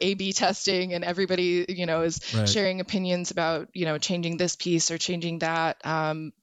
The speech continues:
Speaker 1: the number of just, like, really minute details <laughs> that go into that piece, it's, it's an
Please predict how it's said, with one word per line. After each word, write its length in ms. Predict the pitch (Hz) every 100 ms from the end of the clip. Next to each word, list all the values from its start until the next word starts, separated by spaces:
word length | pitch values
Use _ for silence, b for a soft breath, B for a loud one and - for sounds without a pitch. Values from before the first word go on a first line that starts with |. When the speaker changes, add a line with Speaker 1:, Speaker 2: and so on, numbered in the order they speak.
| - -
Speaker 1:
the 140 | 175
number 560 | 165 165 170 170 170 156
of 400 | - 156 156 156 - _
just, 240 | - 208 - 196
like, 240 | 170 - _
really 300 | 185 220 247
minute 460 | 208 170 170 175 -
details 600 | 165 - 196 233 202 -
<laughs> 20 |
that 160 | 180 -
go 160 | 165
into 340 | 165 160 170 180
that 220 | 156 -
piece, 300 | - 156 165
it's, 340 | - 160 - -
it's 280 | 160 -
an 80 | 190